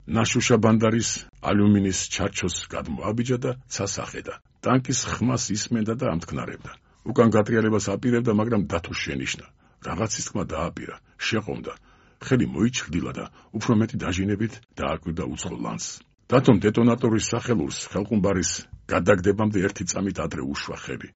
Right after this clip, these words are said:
რომ ის დაცემისთანავე აფეთქებულიყო. ჟუანტელები დაურბინა დეტონატორის მექანიზმის სამუშაოების მაუწყებელმა ნაცნობმა ვიბრაციამ.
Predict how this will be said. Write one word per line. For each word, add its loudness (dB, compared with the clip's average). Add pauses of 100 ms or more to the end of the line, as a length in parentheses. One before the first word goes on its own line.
(140)
რომ -2
ის 8 (140)
დაცემისთანავე 0
აფეთქებულიყო. -8 (420)
ჟუანტელები 4
დაურბინა 2 (280)
დეტონატორის -4 (380)
მექანიზმის -2
სამუშაოების -2
მაუწყებელმა -6
ნაცნობმა -6
ვიბრაციამ. -4